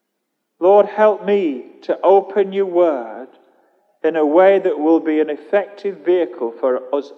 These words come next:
all to gri-, be gripped by it, for Jesus' sake.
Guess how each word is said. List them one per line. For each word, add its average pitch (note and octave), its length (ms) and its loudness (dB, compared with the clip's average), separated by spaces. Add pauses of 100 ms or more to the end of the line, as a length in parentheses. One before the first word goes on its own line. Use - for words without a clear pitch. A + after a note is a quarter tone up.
all D#3+ 400 2
to C#3 100 -12
gri-, C#3 320 -10
be C#3 140 -6
gripped - 640 -8
by A2 220 -10
it, - 340 -20 (840)
for B2 100 -6
Jesus' A#2 540 -10
sake. - 100 -20